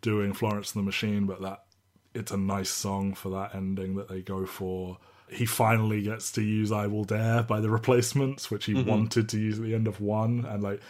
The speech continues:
Speaker 1: that was, like, for me, you, and seven people <laughs> who were like, "Yes!" <laughs> And everyone's like, "What is this song? Who are the Replacements?" I'm like, "Fuck you." Uh, <laughs> anyway.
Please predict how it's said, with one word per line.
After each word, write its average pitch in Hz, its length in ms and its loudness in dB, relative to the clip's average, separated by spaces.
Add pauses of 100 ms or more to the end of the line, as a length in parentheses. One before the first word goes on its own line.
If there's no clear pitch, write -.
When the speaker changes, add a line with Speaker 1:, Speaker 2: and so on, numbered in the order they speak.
(420)
Speaker 1:
that 110 200 4
was, 107 200 0
like, 110 160 0
for 120 160 2
me, 113 320 6
you, 117 400 4
and 101 160 2
seven 110 400 2
people 113 480 4
<laughs> - 360 -4
who 127 100 8
were 110 80 0
like, - 180 2
"Yes!" - 640 12
<laughs> - 540 4
And 170 280 10
everyone's 143 440 10
like, 143 200 2
"What 151 240 10
is 175 140 10
this 127 180 4
song? 113 360 8
Who 139 180 10
are 151 60 10
the 147 80 4
Replacements?" 143 680 0
I'm 107 60 -10
like, - 160 -16
"Fuck - 380 6
you." 170 340 4 (480)
Uh, 143 420 12 (460)
<laughs> - 460 -8
anyway. 107 320 6